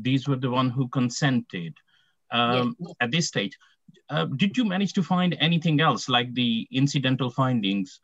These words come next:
Speaker 1: um, with regards to the other infections, which
Speaker 2: Yes, that's
Speaker 1: they
Speaker 2: what I want to, yes. Uh, the thermal camera cannot differentiate between any other type of pneumonia and covid. So any reaction, any infection to the lung,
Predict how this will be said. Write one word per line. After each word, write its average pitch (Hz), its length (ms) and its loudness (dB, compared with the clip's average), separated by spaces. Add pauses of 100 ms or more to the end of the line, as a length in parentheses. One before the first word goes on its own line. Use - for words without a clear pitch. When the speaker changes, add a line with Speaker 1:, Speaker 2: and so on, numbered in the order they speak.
Speaker 1:
um, 104 300 -2
with 120 160 0
regards 117 380 0
to 120 140 -2
the 117 200 0
other 139 180 2
infections, 104 800 -4
which - 640 -6
Speaker 2:
Yes, 220 100 -6 (160)
that's 247 240 -8
Speaker 1:
they 262 80 0
Speaker 2:
what 339 240 -4
I 277 60 -4 (160)
want 247 300 -10
to, 214 280 -10
yes. 226 400 -6 (420)
Uh, 202 300 -4 (140)
the 208 200 -6
thermal 349 320 -4
camera 247 460 -4
cannot 240 500 -6
differentiate 226 920 -8
between 202 360 -10
any 240 280 -6
other 220 260 -10
type 214 340 -10
of 196 180 -14
pneumonia 208 600 -4
and 165 220 -8
covid. 147 400 -10
So 196 180 -10
any 339 380 -4
reaction, 233 600 -4
any 262 180 0
infection 220 800 -6
to 180 140 -12
the 170 160 -8
lung, 156 400 -4